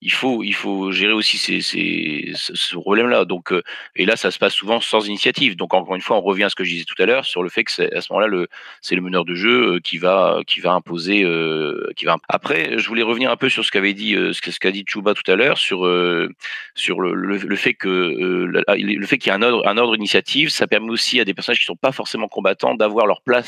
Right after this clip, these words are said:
dans un combat. Et notamment, ça permet, dans les jeux qui ont une approche plus ludique, hein, tout ce qui est, tous les jeux type Donjon Dragon, de mettre en place des synergies, euh, d'équipe.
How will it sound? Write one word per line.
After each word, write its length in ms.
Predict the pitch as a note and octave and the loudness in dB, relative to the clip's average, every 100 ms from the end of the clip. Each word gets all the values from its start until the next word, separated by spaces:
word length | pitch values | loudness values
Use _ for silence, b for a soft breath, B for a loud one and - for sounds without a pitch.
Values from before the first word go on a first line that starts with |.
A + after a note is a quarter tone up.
| - | -6
dans 200 | - F2+ | -8 -8
un 40 | E2+ | -8
combat. 360 | - G2 C3 _ B B B | -6 0 -2 _ B B B
Et 100 | - | -2
notamment, 500 | G#2+ A2+ A#2+ C3 D#3+ | 0 2 0 2 0
ça 180 | E3+ A2+ | 0 0
permet, 360 | A2 A2 C3 D3+ | 2 2 0 -2
dans 160 | A2+ | -2
les 140 | A2 G#2+ | -2 0
jeux 160 | G#2 | -2
qui 140 | B2+ - | -4 -2
ont 60 | |
une 40 | G2+ | 0
approche 300 | G2 G#2+ - | 0 0 -4
plus 160 | G2+ | -8
ludique, 480 | G2 G2+ A#2 F3 - | -8 -4 -2 0 2
hein, 160 | G#2 G#2+ | 2 0
tout 100 | G#2 | -2
ce 80 | G2 | -6
qui 200 | - F2+ | 0 0
est, 100 | F2 | -2
tous 80 | F#2 | -2
les 160 | F#2 | -2
jeux 180 | F2 F#2+ | -2 -6
type 320 | F2 - - | -6 -8 -8
Donjon 280 | E2+ F#2+ F#2 | -8 -6 -2
Dragon, 340 | F2 F2+ A#2+ A3 B B B | 0 0 -2 -6 B B B
de 80 | - | -2
mettre 240 | G#2+ A#2 A#2 | 0 2 0
en 60 | |
place 220 | A2 D3+ | 0 0
des 100 | A2+ | 0
synergies, 760 | G#2 - C3 A#2+ A#2 B2+ - - | 0 2 2 2 0 2 2 2
euh, 240 | F#2+ F#2+ F#2 | 0 0 0
d'équipe. 500 | F2+ F#2 D#3 F3 | -2 -4 -4 -4